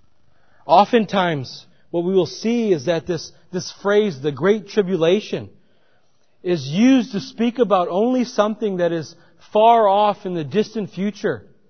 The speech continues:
right? That will immediately precede the, the coming of Christ. But what I want us to see is that that is not the case, right? That is not the case. Now, the origin of the phrase, the Great Tribulation,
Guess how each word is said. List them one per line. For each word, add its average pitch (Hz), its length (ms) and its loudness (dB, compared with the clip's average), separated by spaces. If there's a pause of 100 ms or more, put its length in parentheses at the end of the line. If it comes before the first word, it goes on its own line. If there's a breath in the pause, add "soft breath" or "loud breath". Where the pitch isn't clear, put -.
(680)
right? 151 220 -12 (240)
That 165 160 -6
will 170 340 -2
immediately 196 580 0
precede 202 640 -8
the, 147 180 -4 (180 soft breath)
the 170 80 -2
coming 214 380 2
of 196 120 -2
Christ. 196 360 -2
But 202 80 0
what 196 160 2
I 185 60 2
want 226 280 0
us 277 120 -6
to 208 120 -6
see 247 460 -4 (400 soft breath)
is 170 160 -10
that 185 220 -2
that 247 180 6
is 269 140 0
not 202 240 2
the 233 80 0
case, - 560 -4 (720)
right? 151 180 -18
That 175 180 -2
is 240 140 -6
not 190 220 -4
the 208 60 -10
case. 156 380 -8 (1000)
Now, 180 120 2
the 196 180 -4
origin 214 640 0
of 190 220 -2
the 180 100 -2
phrase, 185 540 -2
the 147 100 -8
Great 175 360 -4
Tribulation, 170 920 -6